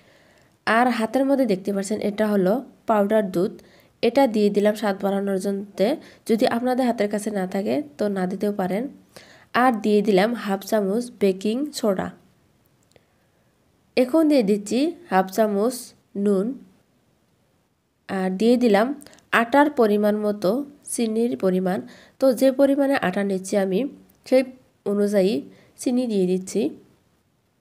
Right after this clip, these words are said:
আর দিয়ে দিলাম, আহ, কয়েকখানা কালো জিরা, আর দিয়ে দিচ্ছি কিছু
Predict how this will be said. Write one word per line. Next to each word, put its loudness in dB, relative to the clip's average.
আর 0
দিয়ে 4
দিলাম, 4
আহ, -6
কয়েকখানা 0
কালো 2
জিরা, 2
আর 0
দিয়ে 2
দিচ্ছি -4
কিছু 0